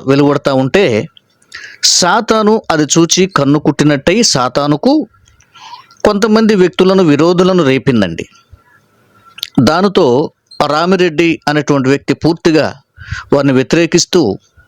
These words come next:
మరి పాస్టర్ గారిని భయభ్రాంతులకు గురి చేస్తూ, కొన్నిసార్లు ఆయన్ని బ్లాక్‌మెయిల్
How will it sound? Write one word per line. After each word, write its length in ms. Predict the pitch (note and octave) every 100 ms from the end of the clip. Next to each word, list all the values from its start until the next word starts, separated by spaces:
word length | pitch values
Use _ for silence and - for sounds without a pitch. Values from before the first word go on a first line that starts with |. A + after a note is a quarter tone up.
| - - - -
మరి 140 | D3 D3
పాస్టర్ 420 | D3 E3 E3 F3+
గారిని 240 | F3+ F3
భయభ్రాంతులకు 760 | C#3+ C#3 D#3 E3 D#3+ D#3 C#3+ A#2+
గురి 160 | B2 C#3
చేస్తూ, 460 | D#3+ D3+ - E3 G2+ - - - - - - - -
కొన్నిసార్లు 560 | - G#3+ A#3 G#3+ G3 F#3
ఆయన్ని 180 | F3 D#3
బ్లాక్‌మెయిల్ 580 | A2+ C#3 C#3+ F3 F3